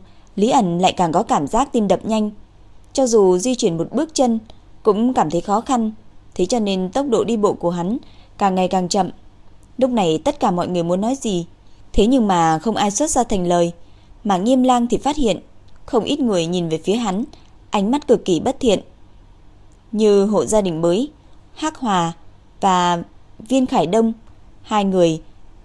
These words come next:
càng là cau chặt mày nhìn hắn. Cái dạng này Nghiêm Lang như thế nào lại không biết, thân thể hắn chắn ở trước mặt Tịch Nguyệt, tùy thời đều chuẩn bị sẵn sàng.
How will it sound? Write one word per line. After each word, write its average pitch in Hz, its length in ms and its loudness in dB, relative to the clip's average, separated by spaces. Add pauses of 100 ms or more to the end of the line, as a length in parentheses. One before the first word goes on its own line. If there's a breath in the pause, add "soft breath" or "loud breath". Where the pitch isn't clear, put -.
càng 196 380 0
là 196 120 2
cau 269 160 0
chặt - 200 0
mày 190 220 -2
nhìn 180 180 -2
hắn. 190 260 -2 (580)
Cái 208 140 4
dạng 254 240 0
này 165 200 0
Nghiêm 196 240 -2
Lang 196 180 0
như 185 100 0
thế 185 140 -2
nào 233 200 0
lại 151 120 -2
không 208 200 -2
biết, 262 160 0 (500 soft breath)
thân 269 180 0
thể 214 160 2
hắn 190 320 -2 (480 soft breath)
chắn 220 340 2
ở 185 100 0
trước 254 180 -2
mặt 220 220 0
Tịch 190 180 -4
Nguyệt, 180 200 0 (600)
tùy 190 160 4
thời 175 280 2
đều 170 120 0
chuẩn 175 200 -4
bị 180 120 0
sẵn 240 260 -2
sàng. 190 320 0